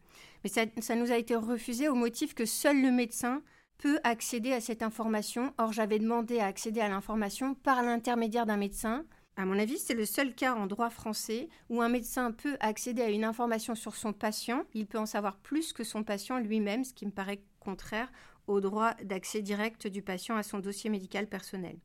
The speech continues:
Pour toutes ces raisons, en raison de tous ces refus essuyés devant les juridictions nationales, j'ai saisi la Cour européenne des droits de l'homme en deux mille seize.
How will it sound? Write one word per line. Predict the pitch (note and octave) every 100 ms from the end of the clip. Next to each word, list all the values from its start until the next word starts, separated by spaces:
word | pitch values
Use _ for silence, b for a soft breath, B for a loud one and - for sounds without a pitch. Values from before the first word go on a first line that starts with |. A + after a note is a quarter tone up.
| _ _
Pour | - B3
toutes | D#4 D4+
ces | C4
raisons, | A3 F#3+ G3+ C#4 E4+
en | G#3
raison | F#3+ G3+
de | G3
tous | - D4
ces | -
refus | A3+ G3+ - A#3+
essuyés | G#3 - G#3+
devant | G#3 G3+
les | G3 F#3 -
juridictions | F3 G3+ G3 G3 G#3
nationales, | F#3+ - F#3+ A3 C4
j'ai | A3 G#3
saisi | G3+ A3 G#3+
la | A3+
Cour | G#3 A3 G#3+
européenne | G3+ G3+ G#3
des | G3+
droits | F#3 F#3
de |
l'homme | G#3+ A3+
en | F#3
deux | E3+ A3
mille | G3+
seize. | G3+ C#3+ C#3+